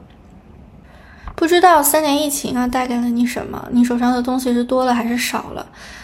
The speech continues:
可能你真的是天选之子，那恭喜你，你抓住了某些别人看不见的机遇。但我相信还是和大多数人一样，就是随着我们一阳、二阳、三阳，身体确实不那么支棱了，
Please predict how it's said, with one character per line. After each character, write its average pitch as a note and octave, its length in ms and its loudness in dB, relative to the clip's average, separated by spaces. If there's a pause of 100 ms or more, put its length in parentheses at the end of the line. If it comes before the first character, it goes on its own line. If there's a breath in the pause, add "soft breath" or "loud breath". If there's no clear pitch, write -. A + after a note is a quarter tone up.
(140)
可 - 140 -4
能 C#4 180 4
你 B3+ 60 2
真 C4+ 140 2
的 C#4 80 0
是 C#4 80 -2
天 C4 240 -2
选 - 180 -2
之 B3 220 -2
子， A#3+ 240 -4
那 A#3+ 100 0
恭 B3+ 240 -2
喜 A#3+ 160 -2
你， A#3 200 0
你 A#3 100 -2
抓 C4 200 2
住 C#4 140 2
了 B3 80 2
某 A#3 180 -4
些 A3+ 160 -4
别 A3+ 140 -4
人 A#3 100 0
看 A#3+ 220 -2
不 A3+ 60 0
见 A#3+ 160 -2
的 A3+ 100 -4
机 A#3+ 340 -4
遇。 A#3+ 200 -4 (320 loud breath)
但 G4+ 120 6
我 B3+ 80 2
相 C#4+ 180 0
信 D#4+ 180 -4
还 A#3 160 -2
是 C#4 140 -2
和 C#4 140 0
大 D4+ 180 2
多 D4+ 160 0
数 D#4 140 -4
人 A#3+ 180 2
一 A#3 140 -2
样， A#3+ 320 -4
就 B3 120 -6
是 A#3+ 120 -2
随 A#3 260 -2
着 B3 300 0
我 A#3 40 -4
们 A3+ 160 -2
一 B3 100 -2
阳、 A#3+ 140 0
二 A#3+ 160 0
阳、 A#3 160 0
三 C4+ 300 -2
阳， A#3 260 0
身 B3+ 220 -4
体 B3 160 -6
确 B3+ 220 -6
实 A#3+ 200 -2
不 A#3+ 140 -2
那 B3+ 100 0
么 B3+ 120 0
支 B3 240 -4
棱 A#3 160 0
了， - 160 -10